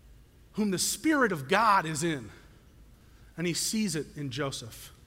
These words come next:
He sees past the fact that he's from a different culture, that he's a Hebrew. He sees past the fact that he's a former shepherd.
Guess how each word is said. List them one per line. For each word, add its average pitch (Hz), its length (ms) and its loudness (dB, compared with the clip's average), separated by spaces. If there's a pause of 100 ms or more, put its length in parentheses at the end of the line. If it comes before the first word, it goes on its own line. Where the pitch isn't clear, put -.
(720)
He 226 160 4
sees 233 400 2
past 226 600 2
the 170 100 -2
fact 165 340 4
that 175 80 -4
he's 165 160 -6
from 180 160 -2
a 151 60 -2
different 160 340 -2
culture, 170 320 -2
that 143 140 -6
he's 139 160 -6
a - 20 -10
Hebrew. 127 380 -6 (560)
He 233 100 6
sees 247 260 4
past - 520 2
the 208 80 2
fact 233 300 4
that 202 100 -4
he's 185 120 0
a 175 60 0
former 226 380 2
shepherd. 180 420 2